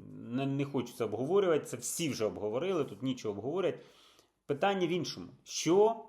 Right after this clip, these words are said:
далі? І чи пробачить Трамп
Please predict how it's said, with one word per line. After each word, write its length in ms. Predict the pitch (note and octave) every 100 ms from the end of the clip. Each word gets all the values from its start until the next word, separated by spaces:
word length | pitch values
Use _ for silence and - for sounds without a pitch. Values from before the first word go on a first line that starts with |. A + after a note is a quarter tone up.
| -
далі? 420 | F#2+ C3 G#2 F2 - _ _ _ _ _ _ _ _ _ -
І 160 | D3+
чи 180 | - D#3
пробачить 880 | - E3+ D3 E3 A2+ - - - _ _ _ _ -
Трамп 420 | B2+ E3+ G#3+